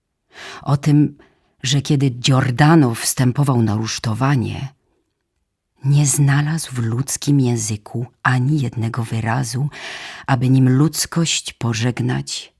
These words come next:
tę ludzkość, która zostaje. Już biegli wychylać wino, sprzedawać białe rozgwiazdy, kosze oliwek i cytryn nieśli w wesołym gwarze.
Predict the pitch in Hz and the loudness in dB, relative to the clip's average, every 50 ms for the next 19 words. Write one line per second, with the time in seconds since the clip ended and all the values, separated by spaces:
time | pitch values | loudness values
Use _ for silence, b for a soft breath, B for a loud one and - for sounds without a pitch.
0 | _ _ - - 113 110 107 110 120 135 - - - - - 127 123 - - - | _ _ -6 -4 -4 -2 -2 -2 -4 -4 -6 -8 -10 -10 -10 -10 -10 -10 -10 -12
1 | - - - - 120 117 120 123 117 - - 135 - - - - 131 120 120 113 | -12 -12 -12 -10 -8 -6 -6 -6 -6 -6 -6 -6 -6 -6 -6 -4 -4 -6 -6 -8
2 | 117 - - - - _ _ _ _ _ _ _ _ _ _ _ _ _ _ _ | -10 -12 -16 -18 -20 _ _ _ _ _ _ _ _ _ _ _ _ _ _ _
3 | _ _ _ _ _ _ _ _ _ _ _ _ _ _ _ _ _ _ _ _ | _ _ _ _ _ _ _ _ _ _ _ _ _ _ _ _ _ _ _ _
4 | _ _ _ _ _ _ _ _ _ _ 139 131 135 143 165 190 - - - - | _ _ _ _ _ _ _ _ _ _ -8 -6 -4 -4 -4 -4 -6 -8 -10 -8
5 | - 160 165 175 185 180 156 - 147 151 160 147 131 139 131 - - - 147 156 | -6 -4 -2 -2 -2 -4 -6 -8 -6 -6 -6 -4 -4 -6 -6 -6 -4 -2 -2 0
6 | 165 170 165 139 - - 123 123 123 131 131 117 113 117 110 113 123 151 147 - | 0 0 -4 -4 -6 -8 -8 -6 -2 0 0 0 0 -2 -4 -4 -6 -8 -10 -12
7 | _ _ _ _ _ _ _ _ _ _ - - - - - 151 143 131 151 156 | _ _ _ _ _ _ _ _ _ _ -14 -12 -8 -4 -2 0 2 2 2 2
8 | 165 175 - - 131 127 135 143 151 160 180 170 151 135 123 120 117 117 117 113 | 0 0 0 0 0 2 2 2 2 2 2 0 0 -2 -4 -4 -6 -4 -4 -4
9 | 107 107 - - - 104 104 107 - B B B B B B B B B B B | -6 -8 -10 -10 -10 -10 -10 -10 -12 B B B B B B B B B B B
10 | B B B - 156 147 151 - - - 143 139 - 131 131 143 151 139 139 131 | B B B -2 0 0 0 0 -2 -2 -2 -2 -2 -2 -2 0 0 0 0 -2
11 | - - - - 127 131 - - 151 147 143 - 139 135 139 135 139 135 B B | -4 -6 -8 -8 -8 -6 -4 -2 -2 -2 -2 -2 -2 0 2 2 2 0 B B
12 | B B B B B B B B B B B _ - 131 139 147 151 143 - - | B B B B B B B B B B B _ 0 2 2 2 2 0 -2 -4
13 | - - 156 156 156 143 135 123 123 - - 139 127 - - - 135 127 131 139 | -4 -4 -2 -4 -4 -4 -6 -10 -12 -6 -4 -4 -4 -2 -4 -4 -4 -4 -4 -4
14 | 139 143 147 139 131 120 120 113 98 - - - - - - | -2 -2 -2 -2 -2 -4 -4 -4 -4 -6 -8 -10 -10 -12 -12